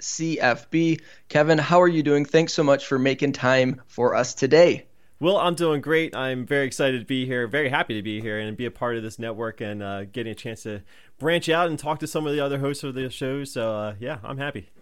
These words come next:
Speaker 1: Yeah, you're our first actual crossover episode. I've gotten different people for different shows, but you're the first for this year, the first Locked On host to join the show. Um, so excited for that. Let's talk about this Penn State team.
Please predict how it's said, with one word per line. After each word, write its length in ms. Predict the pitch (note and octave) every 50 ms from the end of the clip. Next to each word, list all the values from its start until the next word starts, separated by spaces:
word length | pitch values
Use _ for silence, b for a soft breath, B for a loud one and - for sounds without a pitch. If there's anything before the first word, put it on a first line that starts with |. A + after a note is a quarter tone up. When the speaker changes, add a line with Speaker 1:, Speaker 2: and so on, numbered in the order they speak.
| - - - - - - - - -
Speaker 1:
Yeah, 100 | C#3+ D#3
you're 240 | D3 D3 D#3+ F#3+
our 140 | G#3 A#3 G#3
first 340 | - - D#3 E3 F3 - -
actual 500 | D3+ D#3 D3+ - E3+ D#3+ D3+ C#3+ C3+ C#3
crossover 800 | - - - D#3 D#3 D#3 - - E3+ D#3+ D3 D#3 D#3+ D#3 C#3 B2+
episode. 340 | D#3 - F3 - - C3+ B2+
I've 140 | B2 B2+ B2+
gotten 300 | D3 C#3 B2 C#3 C#3 C#3
different 340 | D3 C#3 - C#3+ C#3 C3+
people 300 | - C#3+ C#3 C#3 C#3 C3
for 340 | - - C3+ C3 B2 B2 B2
different 480 | - - - D3+ D3 C3+ - C#3+ C3 -
shows, 340 | - - C#3+ C#3 C3+ C3+ -
but 140 | - C3
you're 100 | C#3 D3+
the 80 | D3 C#3+
first 440 | C#3+ - D3+ D3+ D3 C#3+ - - - B B B B B B
for 180 | - - E3+
this 200 | E3 G3+ F#3+ -
year, 300 | - D3 C#3 C3 B2 A#2+
the 140 | A#2+ B2 -
first 260 | - - D#3+ C#3+ -
Locked 300 | D3 D3 C#3+ C3+ C3+ -
On 100 | C#3 C3
host 300 | C3 C3 C3+ B2+ - -
to 80 | - B2+
join 240 | - B2+ C3 C3 B2+
the 80 | B2+
show. 420 | - - C3 B2+ B2+ A#2+ A#2+ - B B B B B B B
Um, 300 | - B2+ B2+ B2 B2+ B2
so 380 | - - C3 B2 A#2+ - - - - -
excited 580 | C#3 C#3 - - - F3 E3+ D#3 D#3+ D3+ D3+ -
for 160 | - - C#3+
that. 260 | C3+ C#3+ C#3 B2+ - D3
Let's 340 | F3+ A#3 A3 - - - b b b b b -
talk 260 | - E3+ F3+ F#3+ F#3+ F#3+
about 240 | E3 E3+ E3 D#3
this 200 | - D3+ C#3+ -
Penn 340 | - - - D3+ D3+ D#3+ D#3+
State 420 | - - - - C3+ C#3 C3+ - -
team. 380 | - C#3+ C3+ C3 A#2+ A2+ F#2+